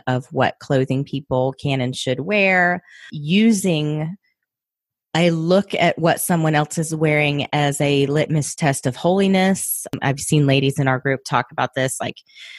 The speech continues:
uh, one lady said something like, "Well, we all knew if we grew up in that world that if you saw somebody wearing pants, well, you know that lady's not that close to God." Well, so these are terrible attitudes about modesty. And then we have coming out of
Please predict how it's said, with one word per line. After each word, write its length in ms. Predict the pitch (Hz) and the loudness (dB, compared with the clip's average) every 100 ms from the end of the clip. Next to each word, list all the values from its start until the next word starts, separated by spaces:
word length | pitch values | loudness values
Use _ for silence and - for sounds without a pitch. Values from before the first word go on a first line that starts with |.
| - - _ _ - | -20 -20 _ _ -8
uh, 180 | 131 120 | -4 -2
one 180 | 147 143 | 0 0
lady 220 | 135 139 | 0 -2
said 260 | - 143 | 2 2
something 300 | - 143 147 | 2 -2 -2
like, 240 | 139 127 - | -2 -2 0
"Well, 220 | 123 131 | 0 0
we 160 | 156 156 | 0 2
all 180 | 156 | 2
knew 260 | 151 156 151 | 2 2 2
if 140 | 139 | 2
we 80 | 156 | -2
grew 180 | 147 147 | 2 2
up 120 | 135 | 2
in 80 | 135 | 0
that 240 | 131 135 127 | 0 -2 0
world 340 | 135 127 127 135 | 2 2 0 -2
that 240 | 123 113 - | -2 -2 -8
if 240 | 123 - | -8 -4
you 100 | 175 | -4
saw 240 | - 156 | 0 0
somebody 380 | 143 156 151 147 | 0 -2 0 0
wearing 260 | 151 147 127 | 0 0 0
pants, 480 | 156 170 123 120 113 | 2 2 0 -2 -4
well, 80 | |
you 220 | 123 147 170 | -2 0 2
know 180 | 151 | 4
that 240 | 151 175 127 | 4 2 2
lady's 340 | 127 123 117 | 0 -2 -4
not 240 | 139 117 123 | -2 -2 -2
that 180 | 120 - | -4 -4
close 240 | 107 - | -8 -8
to 100 | 123 | -8
God." 380 | 127 107 135 - _ _ _ _ _ | -8 -6 -6 -8 _ _ _ _ _
Well, 300 | 202 208 - - | 2 2 0 -10
so 420 | - 185 175 170 - - | 0 2 4 2 -4 -10
these 300 | 180 220 254 | -2 0 2
are 80 | 269 | 2
terrible 420 | 220 160 151 165 | 2 2 2 2
attitudes 640 | 127 127 - 151 147 - - | 0 -2 -6 -6 -6 -8 -8
about 280 | 156 143 143 | -4 -4 -2
modesty. 600 | 127 131 - - 208 - | -2 -2 -6 -4 -4 0
And 220 | 202 196 | 2 2
then 240 | 202 208 | 2 2
we 120 | 202 | 2
have 580 | 180 185 247 240 180 170 | 0 0 0 2 0 -2
coming 360 | - 214 196 175 | 0 0 2 0
out 240 | 175 220 | 0 2
of 220 | 190 165 | 2 0